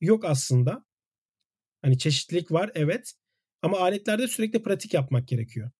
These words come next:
Çünkü her aletin, e,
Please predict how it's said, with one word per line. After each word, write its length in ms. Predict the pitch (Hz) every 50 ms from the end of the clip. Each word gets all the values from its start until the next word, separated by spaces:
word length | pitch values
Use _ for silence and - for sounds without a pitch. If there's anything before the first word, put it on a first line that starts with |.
| _ _ _ _ _ _ _ _
Çünkü 260 | - 165 160 143 165
her 180 | 147 180 208
aletin, 640 | 208 180 185 180 180 180 170 135 - 190 226 269 - _ _ _ _ _ _ _ _ _ _ _ _ _ _ -
e, 340 | 151 151 147 143 139 139